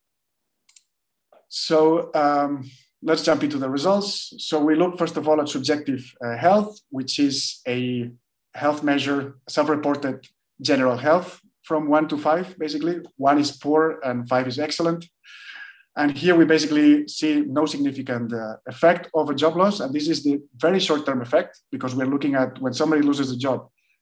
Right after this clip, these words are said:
what is the effect in the period right after? And when we look at, uh, physical health, uh, we see a negative effect on headaches and fatigue,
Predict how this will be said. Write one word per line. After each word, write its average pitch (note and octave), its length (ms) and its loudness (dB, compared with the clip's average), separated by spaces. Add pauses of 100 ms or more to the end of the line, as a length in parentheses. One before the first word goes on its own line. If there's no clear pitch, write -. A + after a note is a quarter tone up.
(140)
what C#3 140 -4
is C#3 100 -2
the D3 80 6
effect C#3 380 0
in C3+ 120 0
the C3+ 80 -2
period C3 360 -2
right B2 180 0
after? C#3+ 360 -2 (2000)
And D#3+ 220 4
when E3 180 6
we D#3+ 100 6
look F#3 320 4
at, D3 300 2 (140)
uh, B2+ 440 2
physical E3 440 0
health, A3 420 4 (420)
uh, C#3 360 -2
we D#3 180 0
see F#3+ 520 0
a D3 60 -2
negative E3+ 400 2
effect C#3+ 420 -4 (260)
on C3+ 260 2
headaches D#3+ 680 0
and C3+ 220 0
fatigue, - 440 -2